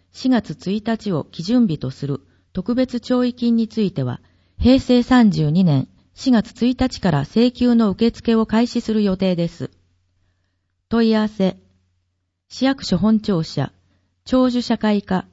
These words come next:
福祉政策担当、電話七一の二二五三、ファックス七一の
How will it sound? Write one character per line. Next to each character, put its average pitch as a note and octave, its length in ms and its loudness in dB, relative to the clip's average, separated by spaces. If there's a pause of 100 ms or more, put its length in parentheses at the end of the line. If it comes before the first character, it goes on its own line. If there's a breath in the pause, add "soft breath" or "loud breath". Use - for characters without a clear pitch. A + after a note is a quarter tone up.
(280)
福 - 220 -8
祉 B3 140 -8
政 A#3+ 240 -4
策 D3 240 -10
担 D#3 260 -6
当、 D3 340 -6 (480)
電 A3+ 300 2
話 A3 220 -4 (300 soft breath)
七 A3 320 2
一 B3 260 -4
の C#3 180 -2 (240)
二 C4 260 4
二 A#3 300 2
五 F3 260 -2
三、 E3 320 -6 (760)
フ - 120 -6
ァ A#3+ 40 0
ッ B3 40 -2
ク - 180 -14
ス - 220 -12 (460)
七 G#3 320 2
一 A3+ 260 -2
の C#3+ 160 -4